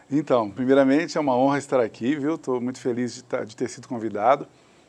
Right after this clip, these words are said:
E é verdade, há uma pane geral na saúde mundial, né? É, a gente percebe que, e cientificamente, né, gráficos apontam um crescimento exorbitante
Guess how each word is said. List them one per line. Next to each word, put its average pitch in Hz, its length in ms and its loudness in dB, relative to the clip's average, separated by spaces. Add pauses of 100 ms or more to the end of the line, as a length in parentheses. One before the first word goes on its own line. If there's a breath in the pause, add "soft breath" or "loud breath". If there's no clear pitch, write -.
(240 soft breath)
E 135 100 2
é 123 60 6
verdade, 147 640 6 (300)
há 135 140 2
uma 180 420 -2
pane 180 800 2
geral 143 420 8
na 156 120 0
saúde 135 520 -2
mundial, 143 680 0
né? 139 320 -2 (360 loud breath)
É, 117 400 2
a 110 40 0
gente 117 220 -10
percebe 139 600 0
que, 151 460 -2 (200 loud breath)
e 127 140 -2
cientificamente, 185 1080 -4
né, 135 120 0
gráficos 151 500 4
apontam 170 460 -2
um 160 40 -6
crescimento 175 720 -2
exorbitante 165 920 -4